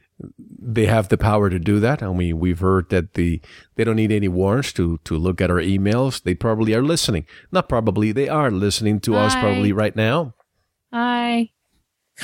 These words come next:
Speaker 1: Yeah, exactly. Maybe they're learning something, as Doctor Paul Laviolette
Speaker 2: <laughs>
Speaker 1: said during, during an interview where we got disconnected, uh, cut off about twenty-five, twenty-six times. But, uh,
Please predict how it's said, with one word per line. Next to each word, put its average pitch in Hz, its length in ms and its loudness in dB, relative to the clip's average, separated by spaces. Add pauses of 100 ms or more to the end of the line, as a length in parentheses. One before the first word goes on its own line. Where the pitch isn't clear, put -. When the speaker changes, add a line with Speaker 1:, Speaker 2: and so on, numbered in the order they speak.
(500)
Speaker 1:
Yeah, 127 300 2 (280)
exactly. 139 400 -2
Maybe 139 220 0
they're 127 180 -2
learning 127 360 0
something, 80 400 -2
as 87 180 0
Doctor 92 280 -2
Paul 104 220 0
Laviolette 98 480 0 (220)
Speaker 2:
<laughs> 190 220 -6
Speaker 1:
said 110 320 0
during, 107 380 2
during 113 320 2
an 107 100 0
interview 110 380 2
where 95 120 2
we 107 160 2
got 104 240 0
disconnected, 95 760 0
uh, 90 200 2
cut 104 200 -2
off 95 120 0
about 85 240 -2
twenty-five, 90 480 0
twenty-six 87 500 -4
times. - 380 -4 (500)
But, 113 320 0 (520)
uh, 139 180 2